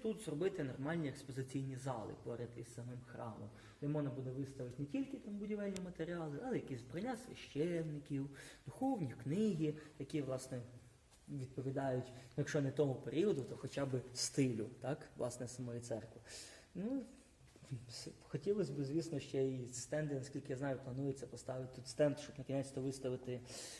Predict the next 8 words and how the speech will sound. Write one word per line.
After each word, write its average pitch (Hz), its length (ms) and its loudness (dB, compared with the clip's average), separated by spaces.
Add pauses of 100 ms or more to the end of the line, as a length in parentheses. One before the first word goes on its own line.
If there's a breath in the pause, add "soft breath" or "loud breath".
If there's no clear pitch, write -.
(140 loud breath)
лик 131 220 0
Христа 131 300 0
Спасителя. 139 680 0
Ця 123 180 0
фреска, 143 420 4
ну, 123 200 -2
справді 123 520 0
унікальна. 123 720 0